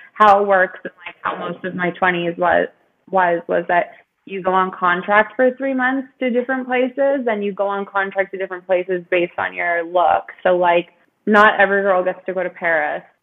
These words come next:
because not every girl is five eleven and a hundred and ten pounds or whatever each market likes. And each market has a different sort of idea of what they like. So I spent a lot of time in Asia. I was really good for that market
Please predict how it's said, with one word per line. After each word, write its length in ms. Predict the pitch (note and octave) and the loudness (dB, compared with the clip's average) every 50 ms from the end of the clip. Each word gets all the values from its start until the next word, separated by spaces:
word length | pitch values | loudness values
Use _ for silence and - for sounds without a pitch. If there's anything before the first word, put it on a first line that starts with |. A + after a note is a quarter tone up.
| _ _ _ - | _ _ _ -8
because 240 | - G3 F#3+ F#3 F3+ | -8 -6 -6 -6 -4
not 200 | G3 F#3 F3+ - | -4 -4 -4 -2
every 200 | F3+ F3+ F3+ F3+ | -4 -4 -4 -2
girl 220 | F3+ F#3 F3 F3 F3 | -2 -2 -4 -2 -4
is 60 | F3 F3 F3+ - | -4 -6 -8 -6
five 200 | - F#3+ F3+ F3+ F3 | -2 0 0 0 0
eleven 500 | F3+ F3 F3 F3 F3 F3 F3 E3+ E3+ E3 | -2 -2 -2 -2 -2 -2 -4 -8 -8 -8
and 120 | E3 E3 | -10 -10
a 60 | E3+ | -10
hundred 400 | E3+ - - F3+ F3 E3+ E3 E3 | -10 -8 -8 -6 -4 -4 -4 -4
and 160 | D#3+ E3+ E3+ F3 | -4 -6 -8 -8
ten 240 | F3+ E3 E3 E3+ | -8 -8 -8 -8
pounds 540 | E3+ F3+ F3 E3 D#3 D#3+ - - - - G3 - _ _ - | -6 -4 -4 -2 -2 -4 -6 -8 -10 -12 -14 -16 _ _ -20
or 260 | - F#3+ F#3 F#3 F3+ | -14 -10 -8 -8 -6
whatever 680 | F3 F#3 F#3 F#3 F3+ F#3 F#3 F3+ F3+ F3 F3 E3+ E3+ F3+ - - F#3 F#3 - - _ _ _ _ _ _ _ - | -4 0 2 2 4 4 4 4 4 4 4 2 2 0 -4 -6 -12 -12 -14 -18 _ _ _ _ _ _ _ -4
each 160 | - F#3+ F#3 - - | -2 -2 -2 -2 -2
market 680 | F#3 F#3 F3+ F3+ E3+ F#3 F3+ F3 E3+ E3+ - _ - _ _ _ _ - | 0 0 0 0 0 0 0 0 0 -2 -6 _ -20 _ _ _ _ -6
likes. 500 | - F#3 F3+ E3 D3 - - - - - - - - - | 0 4 4 4 4 2 -2 -8 -12 -20 -20 -16 -8 -4
And 200 | F3+ F3+ E3 F#3 | -4 -4 -4 -4
each 120 | F#3+ F#3 - - | -4 -4 -4 -2
market 280 | F#3+ F#3 F3+ F#3 F#3 F3+ | -2 -2 0 0 -2 -2
has 200 | F3+ F3+ F3 F3 | -2 -2 -2 -2
a 80 | F#3 | -4
different 400 | F3+ F3+ F3+ F3 - F3+ F3 E3+ | -2 -2 -2 -4 -4 -8 -8 -6
sort 180 | - F#3 E3+ F3 | -2 0 0 2
of 240 | E3+ F3 F3 D#3+ F3+ - - _ _ _ _ _ _ _ _ _ _ - - | 2 0 -2 -4 -8 -16 -20 _ _ _ _ _ _ _ _ _ _ -4 -2
idea 340 | F#3 F#3 E3 F#3 F3+ F#3 F3 D#3+ F3+ | -2 0 0 2 2 4 4 4 4
of 80 | F3 E3+ | 2 0
what 180 | F3 F3 E3+ - | -2 -2 -2 0
they 160 | E3+ E3+ E3+ | -2 0 0
like. 280 | E3 D#3+ D#3 D#3+ D#3+ D#3+ - - - | 2 2 2 0 0 -4 -8 -2 0
So 260 | F#3+ F#3 F3 F3 - - | 0 2 2 0 -2 0
I 220 | F3 F3+ F#3 F#3 F#3+ | 2 2 2 2 0
spent 220 | - G#3+ G#3 G#3+ | -4 -8 -8 -6
a 40 | A#3 | -8
lot 220 | A3+ G3+ F#3 F3 | -6 -4 -4 -4
of 80 | F3 E3+ E3+ - | -4 -6 -8 -10
time 160 | F3 F3 F3 | -10 -10 -10
in 120 | F3 E3+ | -10 -12
Asia. 280 | - - E3 D#3+ D#3+ E3 | -10 -10 -10 -6 -2 -2
I 100 | D#3 E3+ | 0 0
was 180 | E3+ E3+ E3+ | 0 -2 -2
really 240 | E3 D#3+ E3+ E3 E3 | -2 -2 -2 -2 -2
good 180 | D#3+ D#3 D#3 - - | -2 -2 -4 -4 -4
for 60 | F3 | -4
that 180 | F3 F3 - | -4 -4 -4
market 460 | - F3+ F3 F3 F3 F#3+ F#3+ F#3 F#3 | -2 -2 -2 -2 0 2 2 2 2